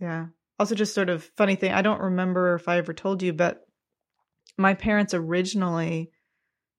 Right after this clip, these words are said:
wanted to be, uh, Bible translators in Indonesia.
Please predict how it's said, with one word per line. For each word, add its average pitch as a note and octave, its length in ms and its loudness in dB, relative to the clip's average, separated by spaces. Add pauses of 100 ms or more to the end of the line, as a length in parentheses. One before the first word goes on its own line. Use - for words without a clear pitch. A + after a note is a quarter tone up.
wanted F#3 520 0
to G3 80 -6
be, F3+ 640 0 (840)
uh, F3 420 0 (220)
Bible F#3 320 0
translators F3 880 -4 (160)
in F#3 180 0
Indonesia. E3+ 720 -4